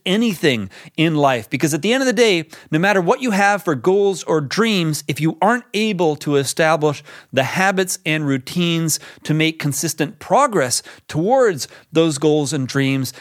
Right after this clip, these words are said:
then you're really not likely to succeed. Whereas if you can adjust your routines around the things that you want to accomplish, you're far more likely to be successful. The last book on the list is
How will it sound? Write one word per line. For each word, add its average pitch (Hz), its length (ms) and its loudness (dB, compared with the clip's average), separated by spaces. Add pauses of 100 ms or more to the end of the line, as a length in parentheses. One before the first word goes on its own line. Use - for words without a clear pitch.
then 180 120 -2
you're 180 140 4
really 190 500 2 (140)
not 180 320 0
likely 160 420 0
to 131 140 -6
succeed. 131 640 -2
Whereas 139 340 2 (320)
if 214 200 0
you 196 180 -2
can 208 760 -2
adjust 175 440 0
your 160 360 0 (260)
routines 156 640 2 (260)
around 175 300 2
the 185 80 -4
things 175 260 -2
that 180 100 -4
you 151 120 0
want 147 200 -2
to 127 120 0
accomplish, 123 680 -2
you're 151 200 0
far 151 720 2
more 135 200 0
likely 123 560 -2 (280)
to 127 100 -2
be 113 280 -4
successful. 110 920 -4 (320)
The 147 80 0
last 262 460 2
book 233 200 2
on 214 120 2
the 202 60 4
list 196 420 2
is 175 420 2